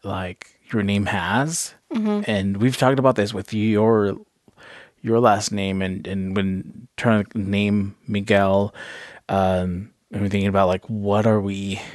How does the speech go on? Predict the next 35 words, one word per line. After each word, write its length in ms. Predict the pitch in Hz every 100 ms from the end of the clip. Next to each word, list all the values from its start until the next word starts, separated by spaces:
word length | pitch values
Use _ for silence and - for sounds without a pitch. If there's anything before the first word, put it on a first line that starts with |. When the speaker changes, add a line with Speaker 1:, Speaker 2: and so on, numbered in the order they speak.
| -
Speaker 1:
passing 360 | 90 107 107 98
along 480 | 95 113 117 98 98
to 140 | 104
Speaker 2:
Yeah. 220 | - 92
Speaker 1:
him 220 | 95 202 - - -
with 140 | 104 -
the 100 | 95
names 320 | 98 98 -
that 160 | 95 90
we 320 | 92 92 -
selected. 680 | - 101 110 - 85 80 202
Speaker 2:
Right. 280 | 190 180 - - - - -
Speaker 1:
And 500 | 104 101 98 98 - - -
for 200 | - 107
so 180 | - 120
long, 560 | 113 117 104 98 101 101 - -
we 180 | 123 104
were 100 | 101
set 200 | 95 117
on 220 | 101 101 95
just 280 | 95 -
having 460 | - 95 95 92 92
it 240 | 92 92 -
to 100 | 95
be 380 | 95 92 92 - _ _ -
Pulido. 580 | 101 101 95 78 82 -
Speaker 2:
Yeah. 380 | 202 196 180 190 - - _ _
Speaker 1:
And 140 | - 101
then 160 | 98
eventually 360 | 98 95 101 98
we 260 | 95 92
decided 420 | 92 101 92 92 87
to 140 | 92
give 160 | - 90
him 320 | 92 90 113